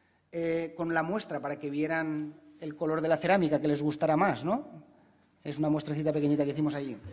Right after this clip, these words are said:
Bueno, pues este Hotel Clarich, como veis, fijaros cómo queda, ¿no? De, de, de cómo estaba el, el hotel y cómo está. Y aquí además se hizo una fototérmica. Si os fijáis en la parte izquierda del edificio, son viviendas colindantes al hotel que no están rehabilitadas.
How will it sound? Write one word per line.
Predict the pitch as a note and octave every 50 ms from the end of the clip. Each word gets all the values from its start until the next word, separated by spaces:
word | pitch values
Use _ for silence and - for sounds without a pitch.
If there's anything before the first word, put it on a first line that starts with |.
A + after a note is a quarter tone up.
| - - - - - -
Bueno, | E3 F3+ F#3+
pues | F3 F3 F3
este | F3 G#3+
Hotel | G3+ F#3 G#3+ G#3 G3+ G#3 G3 G3+
Clarich, | - G3 F#3+ F#3 G3+ A3+ A3+ - - - - - - _
como | - F3 D#3+ D#3+ D#3+
veis, | F3 F#3 G3 F#3 - - - - -
fijaros | - F3 D#3+ F3 F3 E3 D#3+
cómo | - F3+ E3 D#3 D3+
queda, | D#3 C#3 C3 B2+
¿no? | D3+ F#3+
De, | G#3 F3 D#3+ D#3 D3+
de, | D3+ D3+ D3+
de | D3 D3+ D3
cómo | D3+ E3 E3+ E3+
estaba | D3+ F3 E3+ E3+ E3 E3 E3
el, | E3 E3
el | E3+ E3+ D#3+
hotel | D#3 D3+ E3+ F3 F#3+
y | F#3
cómo | F#3 - D3+ D3+
está. | D3 D3 - B2+
Y | C#3+
aquí | E3 D#3+ - G#3
además | G3+ G#3+ G#3 G#3 G#3 G3+
se | - G#3
hizo | G3+ - G3
una | G3 F3+
fototérmica. | - F#3 F3+ F3+ - G3 G#3 G#3+ G#3 G3+ F#3+ - G#3 A3 G#3+ - - - - - -
Si | - - - F3+
os | D#3 -
fijáis | E3+ D#3+ - F#3+ F#3+ G3
en | G#3+
la | G#3 F#3+
parte | F#3+ G3 F3 - F#3
izquierda | F3 - - F#3+ F3+ F3 F3+ F3+
del | F3+ F3+
edificio, | F3+ F3+ F3 - G3+ G3 F#3+ - G3+ A3 A#3 A3 - - - -
son | - - F3 F3 F3+ F3
viviendas | F3 F3 F3+ F#3+ G#3+ G#3+ G#3 G#3+ A#3 A3+ -
colindantes | - E3+ D#3+ D#3+ D#3+ D#3+ E3 E3 D#3 D3+ E3+
al | E3
hotel | E3 D3+ F3+ F3
que | F3
no | G3+ F#3+
están | - F#3+ E3+
rehabilitadas. | E3 D#3+ D#3+ D#3 D#3 D3+ D3+ D3+ G#3 G#3 D#3+ G2+ - - - -